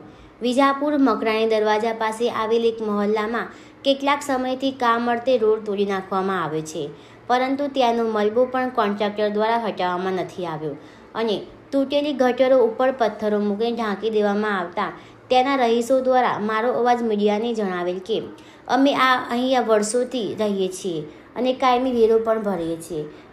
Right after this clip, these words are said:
તેમ છતાં પ્રાથમિક સુવિધાઓથી અમે વંચિત છીએ. વારંવાર રજૂઆતો કરવા છતાં નગરપાલિકા દ્વારા અમને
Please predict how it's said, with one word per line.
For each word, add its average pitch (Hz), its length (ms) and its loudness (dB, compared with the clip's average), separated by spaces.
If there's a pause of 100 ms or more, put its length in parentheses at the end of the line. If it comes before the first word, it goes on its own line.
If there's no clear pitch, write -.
તેમ 277 220 2
છતાં 277 340 0
પ્રાથમિક 254 480 -2
સુવિધાઓથી 233 760 0
અમે 220 160 2
વંચિત 180 460 -4
છીએ. 160 280 -10 (440)
વારંવાર 285 500 4
રજૂઆતો 262 560 2
કરવા 208 320 -2
છતાં 214 420 -6 (280)
નગરપાલિકા 269 680 2
દ્વારા 262 400 4
અમને 220 260 -2